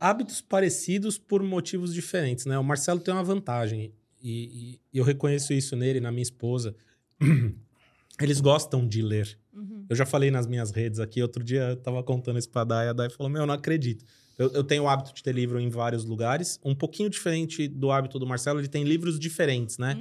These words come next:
Speaker 2: Uhum.
Speaker 1: Eu tenho o mesmo livro no escritório, na minha casa e na Luma, porque aí
Speaker 2: Uhum.
Speaker 1: aonde eu tô, eu não esqueço de levar aquele livro. Porque eu tive que criar um modelo de rotina de leitura, senão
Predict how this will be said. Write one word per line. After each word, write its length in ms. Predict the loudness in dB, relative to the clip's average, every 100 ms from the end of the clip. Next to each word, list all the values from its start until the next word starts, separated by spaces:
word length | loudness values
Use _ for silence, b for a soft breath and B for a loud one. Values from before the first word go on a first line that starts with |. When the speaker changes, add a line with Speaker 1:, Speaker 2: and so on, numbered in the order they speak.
| -2
Speaker 2:
Uhum. 140 | 0 2
Speaker 1:
Eu 100 | 4
tenho 240 | 4 2
o 40 |
mesmo 440 | 2 4 2 2 2
livro 300 | 2 0 0
no 100 | -2
escritório, 540 | -2 -4 2 2 2
na 100 | -2
minha 200 | -2 -4
casa 600 | -2 0 2 0 0 -2 -2
e 140 | -2
na 100 | 0
Luma, 320 | 2 2 2
porque 240 | -6 4 6
aí 160 | 8 8
Speaker 2:
Uhum. 60 |
Speaker 1:
aonde 280 | 6 2 0
eu 60 | 0
tô, 280 | 2 2
eu 100 | 2
não 80 | 0
esqueço 540 | -2 0 -2 -2 -2 -4
de 100 | 0
levar 240 | 0 0
aquele 260 | 0 -2 0
livro. 300 | 0 0 -8 b b b -2
Porque 240 | 2 4
eu 120 | 2
tive 220 | 2 -2 -2
que 120 | -4
criar 320 | 0 2 2
um 80 | 2
modelo 340 | 2 2 2
de 120 | 2
rotina 520 | 2 2 0 -2 0 0
de 120 | 0
leitura, 400 | 0 2 2 2
senão 720 | 0 0 2 2 2 0 -4